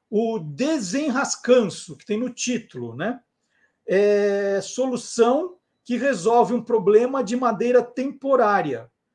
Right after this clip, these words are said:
Trata-se de uma gambiarra, desenrascanço. Mas a melhor de todas, tá aqui também, do Gregório listou, é ficar na ronha.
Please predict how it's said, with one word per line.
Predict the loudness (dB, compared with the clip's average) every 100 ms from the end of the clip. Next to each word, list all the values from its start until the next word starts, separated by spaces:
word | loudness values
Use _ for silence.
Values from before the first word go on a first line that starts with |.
| _ _ _
Trata-se | 0 2 2 -2 -4
de | -6
uma | -2 -2
gambiarra, | -2 -4 0 2 2 -2 -8 -14 _ _ _ _
desenrascanço. | -20 -2 0 2 0 -6 -6 -6 -6 -8 -10 -10 -8 -8 -14 -20 _ _ _
Mas | -4 -2 0 0
a | 0
melhor | 0 2 4 2 0
de | -6
todas, | -6 2 2 4 2 -2 -6 -10
tá | -12
aqui | -12 -14
também, | -10 -8 -8 -8 -10 -10
do | -10 -10 -14 -18
Gregório | -20 -12 -10 -4 -2 -2 -4
listou, | -8 -8 2 2 2 _ _ _ _ _ _
é | -2 -2 -4
ficar | -20 -8 -8 -6 -4 -2 -2
na | -2
ronha. | -2 0 0 0 -6 -10